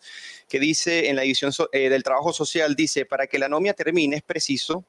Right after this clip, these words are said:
pues, que exista, que se forme un grupo en el cual pueda constituirse el sistema de reglas que por el momento falta". Básicamente,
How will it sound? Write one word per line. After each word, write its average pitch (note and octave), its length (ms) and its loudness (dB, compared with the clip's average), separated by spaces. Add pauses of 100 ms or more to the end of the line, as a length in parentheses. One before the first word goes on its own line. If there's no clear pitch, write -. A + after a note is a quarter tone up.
pues, C3+ 300 0
que B2+ 80 -4
exista, - 560 -4 (340)
que D3 120 0
se D3+ 120 -4
forme F3+ 260 0
un G3 140 2
grupo G3+ 300 2
en F#3+ 60 0
el C#3+ 160 0
cual F3+ 300 2
pueda F3 280 2
constituirse F#3 800 0
el E3+ 80 2
sistema D#3+ 380 0
de D3+ 60 0
reglas D#3 460 0
que - 160 -2
por C3+ 160 0
el C3+ 80 2
momento C3+ 420 0
falta". - 400 -6 (440)
Básicamente, C3+ 800 0